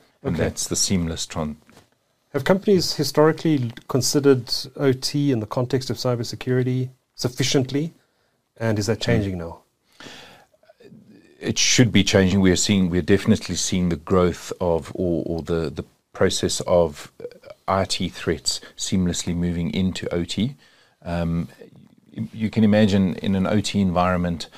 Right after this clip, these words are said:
Speaker 1: uh, you know, w-, whether it's manufacturing, mining, and so forth, you wanna make sure that there's as little that can go wrong
Speaker 2: Mm.
Speaker 1: in terms of those environments as possible.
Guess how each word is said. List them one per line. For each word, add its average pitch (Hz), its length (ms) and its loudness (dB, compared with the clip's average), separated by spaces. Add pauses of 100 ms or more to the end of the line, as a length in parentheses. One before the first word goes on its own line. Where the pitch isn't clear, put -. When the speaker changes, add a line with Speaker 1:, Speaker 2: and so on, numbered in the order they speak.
(280)
Speaker 1:
uh, 85 340 -4 (160)
you 95 120 -6
know, 87 140 -2
w-, - 400 -10 (460)
whether 101 280 0
it's - 180 -4
manufacturing, 87 920 0
mining, 85 420 -2
and 80 120 -8
so 90 160 0
forth, - 300 -6 (480)
you 95 180 0
wanna 95 360 4
make 95 300 0
sure 95 240 2
that 85 260 -2
there's 85 340 -2 (400)
as 87 280 -4
little 87 600 -2
that 87 200 -8
can 90 140 -6
go 85 160 -2
wrong 85 400 -2
Speaker 2:
Mm. 95 140 -6
Speaker 1:
in 90 120 -4
terms 85 220 -6
of 85 80 -10
those 82 180 -4
environments 80 560 -4
as - 80 -10
possible. 80 440 -6